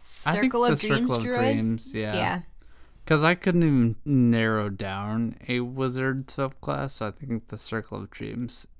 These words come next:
Speaker 1: is my favorite.
Speaker 2: Yeah. And then Nynaeve. What background? You know, I think Hermit makes a lot of sense.
Speaker 1: Okay, we'll
Speaker 2: We'll
Speaker 1: go
Speaker 2: go
Speaker 1: with Hermit.
Speaker 2: Hermit.
Speaker 1: I convinced you.
Speaker 2: You convinced me. And
Speaker 1: And if we do Wood Elf, that gives her a little more of the nature stuff as well.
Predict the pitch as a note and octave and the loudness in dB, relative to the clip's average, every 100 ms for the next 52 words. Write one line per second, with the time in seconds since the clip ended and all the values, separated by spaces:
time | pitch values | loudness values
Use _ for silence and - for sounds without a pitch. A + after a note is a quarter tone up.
0 | _ B2+ A#2 A2+ A2 G#2+ - G2 F#2+ D3 | _ -8 -6 -4 -4 -6 -8 -10 -8 -8
1 | F3+ - - G#3 - - - - - G#3+ | -10 -12 -10 -10 -8 -14 -20 -20 -12 -6
2 | G3+ G3 G3+ G3+ G3 G3+ F#3 - G#2 G3 | -2 -2 0 0 0 -2 -4 -8 -12 -14
3 | - - - - - - - - - - | -18 -20 -20 -20 -20 -20 -20 -20 -20 -20
4 | - - A3+ B3 G3+ F3+ - - D#3+ G3 | -20 -8 -6 4 6 6 2 -6 -6 -10
5 | - - - B3+ C#4+ D4+ D4+ G4+ G4+ G#3+ | -10 -14 -8 -2 0 0 0 -2 -4 -2
6 | G3+ B3+ - - - C#3 A2 G3 - - | -2 -2 -6 -10 -8 -6 -6 -8 -12 -10
7 | G#3 - - - C#4+ - A3 A#3 - - | -12 -12 -12 -10 -8 -2 -2 -2 -4 -2
8 | F#3 C4 D#3 F3+ F#3 C3 - - - - | 4 4 4 -2 -2 -2 -6 -10 -8 -4
9 | B2 D3 F3+ - - - F#2 - G#3+ D#4+ | -2 -2 -6 -12 -16 -14 -12 -10 -8 -6
10 | C#4+ G3+ C4 - F3 - F3+ - - - | -4 -4 -4 -6 -10 -12 -12 -12 -14 -16
11 | - - - - - - - - F#3 F#3+ | -18 -18 -20 -18 -16 -16 -16 -10 -6 -4
12 | F3 F3+ - B2+ C3 C3 C3+ B2+ B2+ A#2 | -4 -6 -2 2 2 2 0 2 2 2
13 | A#2+ E3+ D#3+ B2+ D3 - - A#2 B2 - | 0 2 2 0 -2 -4 -6 -4 -4 0
14 | B2+ - - A#2 A2 A2+ G#2 G#2+ G#2 G2+ | -2 -2 0 0 0 -2 -2 -2 -2 -4
15 | - G#2 G2 G2+ G#2 G#2+ - G#2 G#2 - | -6 -6 -4 -4 -4 -6 -8 -8 -8 -10
16 | - F#2+ G2+ - - - - C3+ | -10 -10 -12 -12 -12 -12 -12 -12